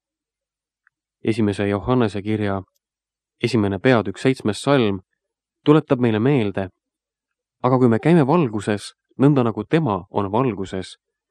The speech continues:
siis on meil osadus ka üksteisega. Ja Jeesuse Kristuse, tema poja veri puhastab meid kõigest patust."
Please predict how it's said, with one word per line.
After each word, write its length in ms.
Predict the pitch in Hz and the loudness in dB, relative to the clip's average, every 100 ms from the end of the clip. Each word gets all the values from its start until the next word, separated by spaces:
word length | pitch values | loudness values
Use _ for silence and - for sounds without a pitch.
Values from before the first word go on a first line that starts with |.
| _ _ | _ _
siis 220 | - 117 | -6 -2
on 80 | 107 | 0
meil 160 | 98 95 | 0 -2
osadus 560 | 131 131 101 98 - _ | 0 -2 -4 -10 -14 _
ka 100 | - | -8
üksteisega. 720 | 98 98 - 92 87 - - - _ _ _ _ _ _ - | -6 -8 -12 -14 -12 -12 -14 -18 _ _ _ _ _ _ -2
Ja 80 | 101 | 2
Jeesuse 480 | 110 131 - 110 | 4 4 0 -8
Kristuse, 600 | 98 123 139 - 104 98 92 _ _ _ - | -6 -4 -4 -6 -4 -4 -4 _ _ _ 2
tema 200 | 139 139 | 4 4
poja 300 | 135 123 101 | 4 4 2
veri 320 | 120 98 90 _ - | -2 -4 -8 _ -4
puhastab 420 | 107 95 - 92 | -4 -4 -10 -10
meid 200 | 92 85 - | -10 -10 0
kõigest 360 | 123 131 117 - | 2 2 -6 -10
patust." 540 | 85 - - - _ | -12 -14 -20 -20 _